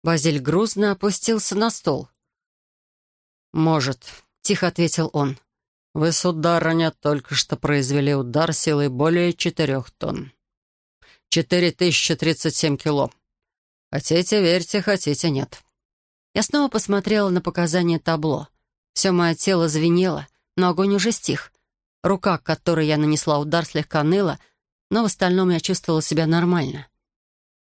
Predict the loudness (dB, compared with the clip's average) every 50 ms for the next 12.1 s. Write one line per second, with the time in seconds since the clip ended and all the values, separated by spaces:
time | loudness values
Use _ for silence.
0 | _ _ _ _ _ -2 -2 0 0 0 0 0 0 -2 -4 -6 _ _ _ _
1 | _ _ _ -8 -6 -4 -4 -2 0 0 0 0 0 -2 -4 -6 -4 -4 -6 -6
2 | -6 -10 -14 _ _ _ _ _ _ _ _ _ _ _ _ _ _ -10 -4 -2
3 | 0 0 2 2 2 2 2 2 2 0 -2 -6 -10 _ _ _ _ _ _ _
4 | _ _ 0 0 0 0 0 0 2 2 2 2 2 2 0 -2 -2 -2 0 2
5 | 2 2 2 2 0 0 0 0 -2 0 0 0 2 2 0 -2 -6 -10 -12 -12
6 | -14 _ _ _ _ -2 0 0 2 0 0 -2 0 0 0 0 0 -2 -2 0
7 | 0 2 2 2 0 0 0 -2 -2 -2 -2 -2 -2 -4 -4 -6 -14 _ _ _
8 | _ _ _ _ _ _ _ _ _ _ _ _ _ _ _ -2 -2 0 0 0
9 | -2 0 -2 -4 -2 -2 0 0 0 0 -2 -2 -2 -2 -2 -2 -2 -2 0 0
10 | 0 0 0 -2 -2 -2 -2 -4 -2 -2 -6 -6 -2 -2 -2 0 -2 -2 -2 -2
11 | -2 -2 -2 -2 0 0 0 0 0 0 0 0 -2 -2 -2 -2 -2 -4 -6 -6
12 | -10